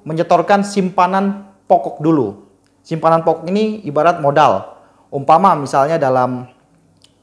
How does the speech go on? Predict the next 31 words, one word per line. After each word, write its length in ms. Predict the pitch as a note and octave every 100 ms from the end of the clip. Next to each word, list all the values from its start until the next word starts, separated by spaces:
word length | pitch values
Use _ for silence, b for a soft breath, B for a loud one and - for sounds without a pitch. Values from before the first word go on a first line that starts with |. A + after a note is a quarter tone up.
| _
setiap 320 | - D#3+ D3+
orang 480 | D#3 D#3+ F#3 B2+ F#2+ - _ _ _ C3+
dia 160 | D#3
harus 80 | D3+
menyetorkan 400 | C#3+ D3 - E3+
satu 160 | E3+ C3+
juta. 480 | B2 B2+ A2+ - B B B B B
Namun 480 | C3+ F#3 A#3+ A#3 - - _ _
dengan 240 | C#3+ F#3+ F#3+
jumlah 400 | A#3 A#3 A3 D3+
dua 160 | D#3
puluh 160 | D#3 -
orang, 480 | F3 B2 G#2 - _
berarti 240 | E3 E3
total 320 | F3 C#3+ E3
dua 80 | C#3
puluh 160 | B2 A#2+
juta. 480 | A#2 B2+ G#2+ - - _ _ _ b b b b B2+
Di 80 |
situ 240 | E3 D#3+ D3
syaratnya. 640 | D3 B2 A#2+ G#2+ - - _ _ G2+
Nah, 160 | F#2+ - -
koperasi 480 | D#3 F3+ F3+ G3 G#3
ini 240 | A#3+ B3
bisa 160 | F#3 G3+
disebut 400 | F#3 F#3 G3 D3+
dengan 160 | D3
leng-, 240 | C#3 C3+ -
lembaga 480 | D3+ D#3+ E3 E3 G3
keuangan 400 | G3 D3 C#3 D3+ D3
mikro. 640 | C#3+ - E3+ A#2 - -